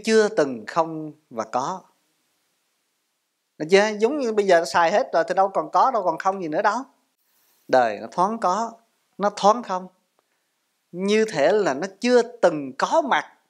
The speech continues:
cái đó trong cuộc đời này. Đúng vậy không? Nhìn chị thoáng có vậy đó, thoáng, thoáng một tí cái hàng trăm năm cái trở thành cái hũ tro mất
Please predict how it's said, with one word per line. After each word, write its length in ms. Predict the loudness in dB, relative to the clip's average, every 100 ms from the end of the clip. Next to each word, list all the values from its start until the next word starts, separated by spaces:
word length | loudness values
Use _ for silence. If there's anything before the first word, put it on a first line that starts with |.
| _ _ _ _ 2
cái 180 | 4
đó 480 | 4 2 2 0 -4 _ _ _ _ _ _ _ _ _ _ _
trong 340 | 0 0 -6 -10
cuộc 280 | -8 -8 -4
đời 220 | -2 -2
này. 220 | -4 -12 -18 _ _ _ _ _ _ _ _ _ _ _ _
Đúng 100 | 0
vậy 100 | 2
không? 200 | 0 -2 -6 _ _ _ _ _ _
Nhìn 260 | -2 0 -2
chị 180 | -6 -6
thoáng 280 | -2 -2 0
có 280 | -2 -2 -4
vậy 180 | -2 -2
đó, 80 | -4 -10 -16 _ _ _
thoáng, 440 | 0 0 0 -6 -10
thoáng 340 | -2 0 0 -2 0
một 160 | 0 0
tí 180 | -2 -2
cái 120 | -2
hàng 140 | -4 -2
trăm 240 | -4 -2 -4
năm 160 | -6
cái 80 | -4
trở 160 | 0 0
thành 140 | -2 -8
cái 80 | -12
hũ 120 | -4
tro 200 | -2 -2
mất 80 | -4